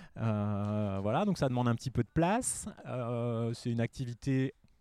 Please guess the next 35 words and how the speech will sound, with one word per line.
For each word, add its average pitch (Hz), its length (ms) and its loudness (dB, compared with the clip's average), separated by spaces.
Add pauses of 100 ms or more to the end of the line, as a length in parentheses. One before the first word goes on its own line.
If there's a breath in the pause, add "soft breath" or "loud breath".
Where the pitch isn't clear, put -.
(160)
corporelle. 139 560 0
Donc, 180 160 -2
en 123 80 0
entreprise, 123 460 -4
c'est 123 100 -8
pas - 100 -6
toujours - 260 -6
simple 139 320 -2
à 107 40 -2
intégrer. 113 400 -6 (720 loud breath)
Et 123 60 -2
je 117 60 0
me 131 100 4
dis, 156 100 2
voilà, 143 160 6
il 113 40 4
y - 20 4
a - 20 2
quand 147 100 2
même 147 140 4
beaucoup 156 240 2
de - 40 -6
freins 185 220 0
pour 147 180 -4
ce - 140 -8
yoga. 147 240 6
Il 170 60 4
y - 20 4
a - 20 4
aussi 127 200 -2 (100)
parfois 143 320 0
un 143 60 2
peu - 120 0
l'image 123 360 2
spirituelle. 131 720 2